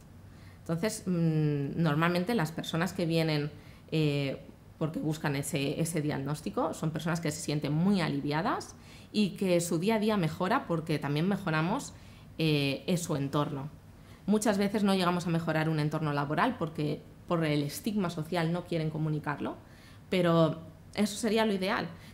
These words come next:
que pudiéramos llegar a comunicarlo en un entorno laboral sin miedo a que eso vaya a repercutir, eh, en, en mi, en mi labor dentro de una empresa, por ejemplo, y que los demás se pudieran adaptar a esa persona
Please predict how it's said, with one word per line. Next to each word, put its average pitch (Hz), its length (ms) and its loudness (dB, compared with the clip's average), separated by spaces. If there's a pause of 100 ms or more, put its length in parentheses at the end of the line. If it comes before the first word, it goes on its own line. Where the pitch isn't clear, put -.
que 226 120 6
pudiéramos 196 440 2
llegar 208 220 0
a 208 80 -2
comunicarlo 180 580 0
en 160 60 2
un 180 100 2
entorno 202 340 0
laboral 165 600 0
sin 190 320 0
miedo 214 420 2
a 175 120 2
que 170 140 2
eso 170 180 -2
vaya 170 200 0
a - 20 0
repercutir, 160 680 -4 (440)
eh, 156 420 2 (1000)
en, 160 280 2
en 165 220 4
mi, 139 360 0
en 160 160 2
mi 151 120 2
labor 139 360 -2 (280)
dentro 165 320 0
de 160 60 0
una 151 120 -2
empresa, 180 400 -6
por 165 120 -6
ejemplo, 240 440 -6 (520)
y 226 120 2
que 240 100 2
los 262 160 4
demás 254 300 2
se 233 120 -2
pudieran 226 400 0
adaptar 180 460 0 (280)
a 170 80 -2
esa 165 200 -2
persona 151 480 -6